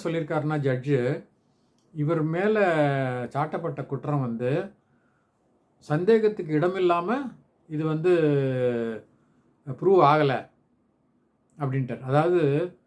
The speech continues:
ஏதோ some டேட்ஸ் எல்லாம் மாறி இருக்கு. அதாவது, அந்த ப்ராசிக்யூஷன்ல என்ன சொன்னாங்கன்னா, ஏதோ இந்த செப்டம்பர் ஃபர்ஸ்ட் வீக் தான் அந்த மலேசியாவிலேருந்து யாரோ அந்த சப்ளையர் வந்து கொடுத்தாராம்.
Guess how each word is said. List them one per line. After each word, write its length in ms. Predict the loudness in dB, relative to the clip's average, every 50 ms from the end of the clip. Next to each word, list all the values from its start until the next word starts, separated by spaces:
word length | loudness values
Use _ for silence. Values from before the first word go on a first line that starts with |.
| _ _ _ _ _ _ _
ஏதோ 220 | -6 0 0 0 2 2
some 140 | -2 -2 0 2
டேட்ஸ் 340 | 4 4 4 4 2 0 -4
எல்லாம் 380 | -2 0 0 0 0 -2 -2
மாறி 280 | 0 0 0 0 0 0
இருக்கு. 180 | -2 -2 -2 -2
அதாவது, 360 | -2 -2 -2 -2 -2 -2 -2
அந்த 280 | -2 0 -2 -2 -4
ப்ராசிக்யூஷன்ல 600 | -4 -2 -2 -2 -2 -2 -4 -8 -8 -4 -4 -2
என்ன 160 | -2 -2 -4 -4
சொன்னாங்கன்னா, 600 | -4 -4 -4 -4 -4 -4 -4 -4 -4 -4 -4 -4
ஏதோ 140 | -4 -2
இந்த 200 | -2 -2 -2 -4
செப்டம்பர் 600 | -6 -6 -8 -8 -6 -8 -6 -4 -2 -2 -4 -4
ஃபர்ஸ்ட் 300 | -4 -6 -8 -6 -4 -2
வீக் 200 | -2 -2 -2 -2
தான் 180 | -2 0 0 0
அந்த 340 | 0 -2 -2 -4 -6 -8 -12 _ _ _ _ _ _ _ _
மலேசியாவிலேருந்து 640 | -2 0 2 2 2 2 0 0 2 2 0 0 0
யாரோ 260 | 0 2 2 2 2 0
அந்த 160 | 0 0 -2 -2
சப்ளையர் 360 | -4 -4 -2 0 0 0 0
வந்து 200 | -2 -2 -4 -6
கொடுத்தாராம். 580 | -6 -6 -8 -6 -4 -4 -4 -4 -4 -8 -10